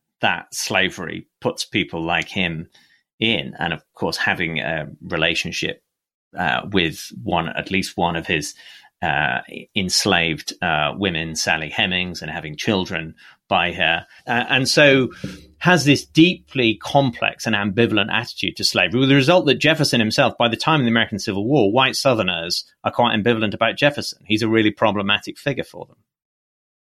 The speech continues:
The glittering generalities, as they call it, of the Declaration of Independence, which create these problems for people who, by the eighteen sixties,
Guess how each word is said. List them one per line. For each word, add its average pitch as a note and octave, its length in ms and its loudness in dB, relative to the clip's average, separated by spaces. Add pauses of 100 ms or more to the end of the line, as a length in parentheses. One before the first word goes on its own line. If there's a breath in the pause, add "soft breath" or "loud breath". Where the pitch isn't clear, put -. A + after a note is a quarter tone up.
(100)
The A#2 80 0
glittering C3 640 4
generalities, A#2 1080 0 (360 soft breath)
as G2 160 -2
they G2 140 2
call G2 320 -2
it, F#2+ 140 -4
of F#2+ 200 -2
the - 60 -2
Declaration G2 600 0
of F2 100 -6
Independence, F#2 680 -4
which - 160 -6
create G#2 420 0
these G2 180 0
problems G#2 540 2
for G#2 80 -6
people G2 340 -2
who, G2 200 -2
by G2 280 2
the G2 120 0
eighteen F2+ 300 -2
sixties, E2+ 600 -4